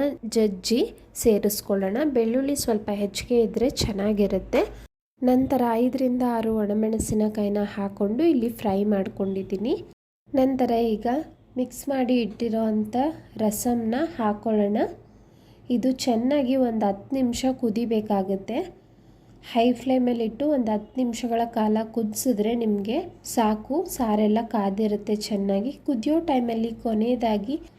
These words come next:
ಒಂದು ಹಿಡಿ ಆಗುವಷ್ಟು ತೆಂಗಿನಕಾಯಿ, ಒಂದು ನೆಲ್ಲಿಕಾಯಿ ಗಾತ್ರದ ಬೆಲ್ಲನ ಹಾಕೊಳ್ಳಿ. ಬೆಲ್ಲ ಇಲ್ಲ ಅಂದ್ರೆ ನೀವು ಕಾಲ್ ಟೀ ಸ್ಪೂನ್ ಅಷ್ಟು ಸಕ್ಕರೆ ಕೂಡ ಉಪಯೋಗಿಸ್ಬೋದು. ತೆಂಗಿನಕಾಯಿ, ಬೆಲ್ಲ ಹಾಕಿದ ನಂತರ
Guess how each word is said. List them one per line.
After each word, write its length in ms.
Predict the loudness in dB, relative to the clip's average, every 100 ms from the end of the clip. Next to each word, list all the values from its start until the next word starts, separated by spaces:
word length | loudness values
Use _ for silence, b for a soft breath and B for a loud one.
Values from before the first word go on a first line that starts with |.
| -2
ಒಂದು 300 | 2 2 2
ಹಿಡಿ 280 | 2 4 4
ಆಗುವಷ್ಟು 600 | 4 2 2 0 0 -4
ತೆಂಗಿನಕಾಯಿ, 840 | -2 -2 -2 -2 -2 0 0 2
ಒಂದು 300 | 2 2 0
ನೆಲ್ಲಿಕಾಯಿ 600 | 0 2 4 2 2 2
ಗಾತ್ರದ 420 | 4 0 0 -2 -2
ಬೆಲ್ಲನ 580 | 0 0 2 2 2 0 0
ಹಾಕೊಳ್ಳಿ. 720 | -4 -4 -6 -2 -2 0 -2 B -20 _ _ _ _ _ _ _ _ _ _ _ _ _ _ -20 -16 -4
ಬೆಲ್ಲ 400 | 2 2 4 2 4
ಇಲ್ಲ 260 | 2 0 0 0
ಅಂದ್ರೆ 400 | 0 -2 -2 0
ನೀವು 300 | 2 0 -2
ಕಾಲ್ 540 | -6 -6 -6 -2 -2 -2
ಟೀ 280 | -2 -2
ಸ್ಪೂನ್ 420 | -2 -4 0 2 2
ಅಷ್ಟು 360 | 0 -2 -2
ಸಕ್ಕರೆ 440 | 0 0 -2 -4 -2
ಕೂಡ 220 | 0 0 2
ಉಪಯೋಗಿಸ್ಬೋದು. 1080 | 0 -2 -6 -4 -4 -4 -6 -6 -4 -2
ತೆಂಗಿನಕಾಯಿ, 760 | 4 4 4 2 2 2 2 2
ಬೆಲ್ಲ 280 | 2 0 0
ಹಾಕಿದ 440 | -4 -6 -6 -4 -2
ನಂತರ 440 | -2 -2 -2 -2